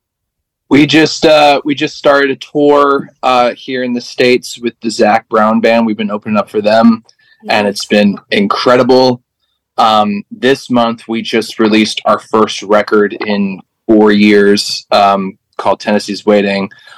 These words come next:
Speaker 1: which was also produced by Zac Brown. So it was unbelievable to get to work with him and have him come and be a producer on that. And so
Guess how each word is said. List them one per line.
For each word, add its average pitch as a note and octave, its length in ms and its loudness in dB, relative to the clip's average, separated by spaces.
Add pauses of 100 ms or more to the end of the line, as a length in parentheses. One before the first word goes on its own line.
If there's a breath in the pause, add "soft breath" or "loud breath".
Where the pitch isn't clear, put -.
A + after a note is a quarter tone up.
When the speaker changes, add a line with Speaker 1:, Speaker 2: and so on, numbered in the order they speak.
Speaker 1:
which A2+ 180 2
was A2+ 120 0
also A2 540 0
produced A#2 580 -2
by G2+ 160 0
Zac F#2 340 -2
Brown. G2 340 0
So F#2 240 -6
it G2+ 80 -2
was - 360 -4 (520)
unbelievable G#2+ 600 2
to G#2 100 -2
get G2+ 140 0
to G#2+ 120 -4
work G2+ 240 0
with G2 140 -4
him G#2 240 -2
and G2 120 -4
have F#2+ 220 -2
him G2+ 160 -6
come G2 300 -6
and G2 260 -14 (960)
be G#2+ 120 2
a G2+ 40 0
producer G#2+ 520 2
on G2 180 2
that. G2+ 380 2
And G#2 140 -4
so G2+ 540 0